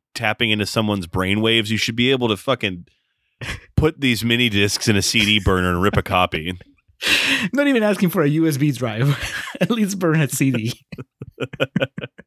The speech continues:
Speaker 2: Uh, okay, but yeah, this is, uh, Alex. Were you screaming at Ray Fiennes when he goes to the top of the,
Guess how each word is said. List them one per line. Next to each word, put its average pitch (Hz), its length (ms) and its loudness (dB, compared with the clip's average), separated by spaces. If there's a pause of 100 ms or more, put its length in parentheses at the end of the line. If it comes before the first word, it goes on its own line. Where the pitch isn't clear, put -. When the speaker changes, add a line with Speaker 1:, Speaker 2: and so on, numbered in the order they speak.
(1120)
Speaker 2:
Uh, 127 720 0
okay, 160 220 2
but 139 180 -2
yeah, 160 160 2
this 160 240 -2
is, 170 200 0
uh, 139 420 2
Alex. 147 420 0 (240)
Were 160 160 2
you 175 160 0
screaming 156 520 0
at 131 60 2
Ray 131 120 2
Fiennes 127 380 -2
when 131 100 -2
he 131 120 -2
goes 139 300 0
to 151 80 -2
the 123 120 0
top - 320 -2
of 120 140 -4
the, 110 280 -4